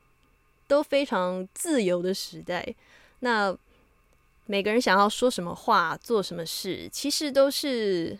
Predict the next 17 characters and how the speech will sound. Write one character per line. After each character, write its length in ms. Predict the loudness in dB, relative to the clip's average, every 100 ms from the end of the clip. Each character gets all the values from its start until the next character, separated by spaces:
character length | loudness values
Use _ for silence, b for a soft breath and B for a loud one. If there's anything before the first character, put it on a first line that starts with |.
| _ _ _ _ _
非 240 | 0 0
常 320 | -2 -2 -2 -2
的 100 | 0
有 160 | 0
空 320 | 0 -2 -2
间 380 | -2 -2 -4 -4
的。 240 | -8 -10 -14 B B B B
但 180 | -2 0
是 180 | 2
有 240 | 4 4 4
一 20 |
个 140 | 2
问 260 | 2 0 -4
题 200 | -6 -10
就 160 | -8 -8
是 180 | -8
说， 580 | -10 -6 -2 0 -2 -4